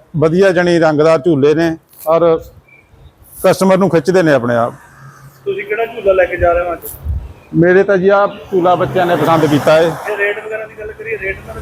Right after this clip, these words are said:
Speaker 2: ਟਰਾਈ ਕੀਤਾ?
Speaker 1: ਬਿਲਕੁਲ ਜੀ, ਰੇਟ ਬਹੁਤ ਵਧੀਆ ਇਹਨਾਂ ਦੇ, ਜੈਨੂਇਨ ਰੇ-, ਰੇਟ ਨੇ, ਕੋਈ ਜ਼ਿਆਦਾ ਕੋਈ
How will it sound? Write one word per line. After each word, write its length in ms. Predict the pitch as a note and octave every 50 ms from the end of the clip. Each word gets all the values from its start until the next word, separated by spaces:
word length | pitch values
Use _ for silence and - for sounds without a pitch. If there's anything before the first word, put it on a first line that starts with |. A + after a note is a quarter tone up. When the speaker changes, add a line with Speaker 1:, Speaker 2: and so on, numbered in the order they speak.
| -
Speaker 2:
ਟਰਾਈ 160 | - F#3+ G3
ਕੀਤਾ? 260 | F#3+ - - - - - - - - - B2+
Speaker 1:
ਬਿਲਕੁਲ 380 | F#3+ G3+ G#3 G3 G3 G#3+ G#3
ਜੀ, 140 | F#3+ A3+ A3+
ਰੇਟ 240 | G3+ G3+ G3 G3+ G3
ਬਹੁਤ 500 | F#3 E3 D#3 F#3 G3 F#3 G3 G3+ G3 D#3+ D3 C3 - -
ਵਧੀਆ 320 | E3+ E3+ E3 F#3+ A3 A3
ਇਹਨਾਂ 200 | G#3+ G#3 G#3 G#3+
ਦੇ, 180 | G#3 G#3 G#3 G3+ F#3 - - - - D#3+
ਜੈਨੂਇਨ 420 | C3+ F3 F#3 F#3+ G3+ G#3+ G3+ F#3 E3
ਰੇ-, 140 | D3+ E3 E3 - D#3
ਰੇਟ 220 | C#3 D3+ D#3 D3
ਨੇ, 260 | D#3+ E3 F#3+ F#3 F3 E3 - _ - - - _ - -
ਕੋਈ 120 | F3 E3+
ਜ਼ਿਆਦਾ 340 | D3 E3+ D#3 D3+ D#3 D#3+ D#3+
ਕੋਈ 340 | D#3 D#3+ E3+ E3+ E3 D#3+ D#3+